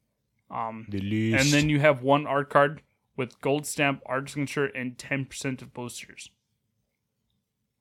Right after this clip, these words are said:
Speaker 1: So yeah, there's that. Then we have the g-, wonderful draft boosters,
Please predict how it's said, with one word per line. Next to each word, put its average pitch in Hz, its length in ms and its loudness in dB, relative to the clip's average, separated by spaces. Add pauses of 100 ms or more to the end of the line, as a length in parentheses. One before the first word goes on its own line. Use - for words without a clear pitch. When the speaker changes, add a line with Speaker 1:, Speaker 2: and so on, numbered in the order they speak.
Speaker 1:
So - 200 -6
yeah, 127 500 -2 (260)
there's 120 220 -10
that. 147 380 -10 (440)
Then 147 100 -4
we 165 100 0
have 180 220 0
the 175 60 -4
g-, 147 160 -6
wonderful 156 500 -2
draft 135 320 -2
boosters, 156 460 -6